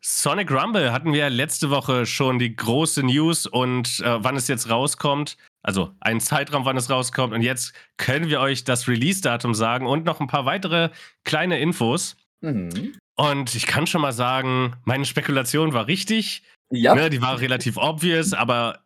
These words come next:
Speaker 1: es macht mich trotzdem ein bisschen glücklich, dass ich
Speaker 2: <laughs>
Speaker 1: richtig lag.
Speaker 2: Clap, clap, ja. Gut vorhergesehen.
Speaker 1: Und vorher haben wir aber natürlich noch ein paar andere Sachen für euch. Und ich würde sagen, wir starten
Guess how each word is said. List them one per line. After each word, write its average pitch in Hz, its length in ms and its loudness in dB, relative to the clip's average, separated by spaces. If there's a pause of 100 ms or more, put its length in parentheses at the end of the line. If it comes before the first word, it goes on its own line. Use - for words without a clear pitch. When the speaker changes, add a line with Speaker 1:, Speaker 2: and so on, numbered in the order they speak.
Speaker 1:
es 123 200 0
macht 233 180 2
mich 196 100 2
trotzdem 147 300 0
ein 123 100 2
bisschen 117 220 -2
glücklich, 110 300 -2
dass 107 160 0
ich - 140 4
Speaker 2:
<laughs> 180 280 -2
Speaker 1:
richtig 123 240 -2
lag. 131 180 2 (420)
Speaker 2:
Clap, 156 200 2
clap, 113 260 2
ja. 117 180 2 (420)
Gut 139 160 -2
vorhergesehen. 120 600 -2 (640)
Speaker 1:
Und 135 220 2
vorher 165 400 0
haben 170 160 0
wir 190 80 2
aber 160 120 0
natürlich 143 340 0
noch 139 260 0
ein 117 180 0
paar 117 220 0
andere 117 220 2
Sachen 107 260 0
für 113 160 -2
euch. 101 240 0
Und 123 80 0
ich - 80 -4
würde 160 160 0
sagen, 131 300 0
wir 120 80 0
starten 123 680 -2